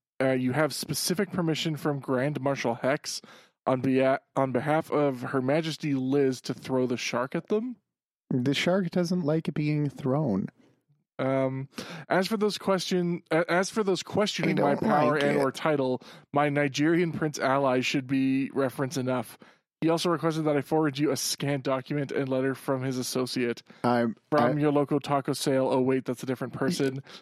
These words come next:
Speaker 1: From the
Speaker 2: Um,
Speaker 1: desk of Grand Marshal Hex.
Speaker 2: I'm, I'm not opening this 'cause I, my
Speaker 1: It's a
Speaker 2: mommy
Speaker 1: photo.
Speaker 2: always taught me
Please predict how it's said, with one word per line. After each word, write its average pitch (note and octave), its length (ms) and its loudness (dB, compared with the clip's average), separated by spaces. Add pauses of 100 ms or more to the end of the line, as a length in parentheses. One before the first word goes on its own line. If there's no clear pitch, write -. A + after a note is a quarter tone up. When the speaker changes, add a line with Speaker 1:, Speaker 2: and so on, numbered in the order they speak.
(160)
Speaker 1:
From C3 140 4
the C3 60 4
Speaker 2:
Um, B2 80 2
Speaker 1:
desk C#3 260 0
of C3 100 -4
Grand C3 260 2
Marshal B2+ 300 -2
Hex. - 480 -4 (240)
Speaker 2:
I'm, B2+ 280 2
I'm B2+ 240 2
not C3+ 320 2 (100)
opening B2 460 0
this G#2 180 0
'cause A2 340 0
I, A2 220 0
my A#2 160 2
Speaker 1:
It's A2+ 240 2
a A#2+ 60 2
Speaker 2:
mommy B2 120 2
Speaker 1:
photo. B2 220 4
Speaker 2:
always A#2 320 2
taught A#2+ 340 0
me G#2+ 320 0